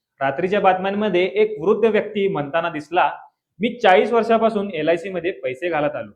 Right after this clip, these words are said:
माझा मुलगा गेल्यावर हाच पैसा माझा आधार होता.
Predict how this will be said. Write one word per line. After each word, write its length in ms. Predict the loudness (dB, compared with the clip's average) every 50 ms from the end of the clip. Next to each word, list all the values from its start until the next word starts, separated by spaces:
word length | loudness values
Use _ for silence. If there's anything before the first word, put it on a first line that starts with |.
| _ _ _ _ _ _ _ _
माझा 220 | -6 -2 0 0
मुलगा 260 | 0 0 2 2 2
गेल्यावर 480 | 4 4 4 4 4 6 6 4 4 4 0 -4 -10 -16 _ _ _ 2
हाच 240 | 2 4 4 2 2
पैसा 280 | 2 2 2 2 0
माझा 280 | 2 2 0 2 4 4
आधार 280 | 4 4 4 2 2 2
होता. 300 | 0 -4 -8 -12 -16